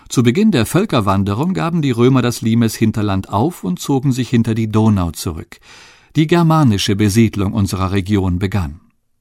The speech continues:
Das Kernstück des Museums bilden die Ruinen eines großen repräsentativen Gebäudekomplexes. Durch die Fenster der Eingangsrotunde können Sie, auch bei geschlossenem Museum, die Reste eines kleinen Badegebäudes sehen.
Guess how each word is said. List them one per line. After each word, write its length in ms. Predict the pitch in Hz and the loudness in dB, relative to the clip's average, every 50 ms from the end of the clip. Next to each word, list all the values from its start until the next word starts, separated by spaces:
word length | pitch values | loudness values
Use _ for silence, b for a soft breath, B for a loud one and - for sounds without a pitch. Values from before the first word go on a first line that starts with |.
| _ _ _ _ _ _ | _ _ _ _ _ _
Das 260 | - 113 104 - - - | -2 -2 0 0 -2 -4
Kernstück 640 | - 135 175 214 208 - - - - 104 - - | -2 0 0 0 0 -2 -4 -6 -6 -6 -6 -6
des 200 | - 101 - - | -6 -8 -4 0
Museums 580 | 110 104 101 92 110 107 110 117 151 180 - - | 0 0 2 2 2 4 4 2 0 -2 -6 -4
bilden 300 | - 165 180 185 190 180 | 0 0 0 0 0 -2
die 100 | 170 175 | -2 -2
Ruinen 500 | 160 147 147 - - 120 120 139 147 - | 0 0 0 0 0 0 2 2 2 2
eines 260 | - 117 117 113 - | 2 0 0 0 -2
großen 520 | - 101 104 127 160 165 - - 175 156 131 | -4 -2 -2 0 -2 -2 -4 -2 -2 -2 0
repräsentativen 960 | 101 113 120 - 143 127 107 117 113 110 117 104 - - 113 107 98 113 107 | 0 -2 -2 -2 -2 -2 0 0 -2 -2 -2 -4 -4 -4 -4 -2 -2 -2 -2
Gebäudekomplexes. 1160 | 107 107 98 104 95 98 90 98 92 - - 87 80 - 85 78 - - - - - - B B B B B B B B B B B | -2 -2 -2 -2 -2 -2 -2 -2 -4 -4 -4 -6 -4 -6 -6 -8 -10 -12 -14 -14 -14 -16 B B B B B B B B B B B
Durch 160 | - - 95 - | -10 -10 -6 -4
die 140 | - 104 | -4 -2
Fenster 420 | - - 131 160 180 - - 123 104 | 0 2 2 0 0 0 -2 -2 -2
der 160 | 98 98 - | -2 -2 0
Eingangsrotunde 1040 | - 104 107 107 120 117 123 - - 113 117 120 117 - - 139 165 175 170 185 - | 0 2 2 2 2 0 -2 -2 -4 -2 -2 -2 -2 -2 -2 -2 -2 -2 -2 -4 -4
können 300 | - - 147 165 170 165 | -4 -4 -4 -2 -4 -4
Sie, 240 | 143 165 175 180 B B B B B - | -4 -6 -6 -8 B B B B B -8
auch 200 | - 95 92 - | -6 -6 -6 -6
bei 140 | - 104 101 | -4 -4 -2
geschlossenem 580 | 107 101 - - 156 170 - - 131 107 92 90 | -2 -4 -2 -2 -2 -2 0 0 0 0 0 0
Museum, 560 | 92 98 87 95 101 98 104 107 113 113 B B B B B B - | -2 -4 -2 -2 -2 0 0 2 2 0 B B B B B B 0
die 100 | 127 117 | 2 2
Reste 340 | 123 165 190 - - - 165 | 2 0 -2 -4 -4 -4 -2
eines 260 | - 131 131 - - | 0 -2 -2 -2 -4
kleinen 380 | - 117 107 110 120 117 113 | -2 0 2 2 2 2 2
Badegebäudes 880 | 107 107 113 117 113 104 95 90 95 90 90 92 87 85 82 92 80 - | 0 0 0 0 0 -2 -2 -4 -4 -4 -4 -4 -4 -4 -4 -6 -8 -6
sehen. 280 | - - 80 78 82 | -6 -6 -6 -6 -10